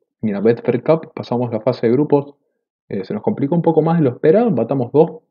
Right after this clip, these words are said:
que ganamos por penales. Luego ganamos diez a cero a un equipo muy pequeño y dos a cero.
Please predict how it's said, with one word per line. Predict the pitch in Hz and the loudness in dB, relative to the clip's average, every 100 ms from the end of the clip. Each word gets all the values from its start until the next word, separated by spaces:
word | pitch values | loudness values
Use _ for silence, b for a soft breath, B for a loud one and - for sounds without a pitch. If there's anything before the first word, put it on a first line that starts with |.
| _ | _
que | 107 | -2
ganamos | 101 107 117 - | -2 -2 -4 -4
por | 104 | -4
penales. | 110 143 185 123 | -2 0 0 0
Luego | 107 104 | 0 2
ganamos | 101 104 107 | 0 -2 -2
diez | 113 113 | -2 -2
a | - | -2
cero | - 104 104 - _ _ - | -2 0 -2 -10 _ _ -16
a | - | -10
un | 98 | -10
equipo | - - 98 | -8 -4 -4
muy | 98 | -2
pequeño | - 120 135 131 | 0 2 2 2
y | 107 | 0
dos | 101 | -2
a | - | 0
cero. | 165 175 180 | 4 4 2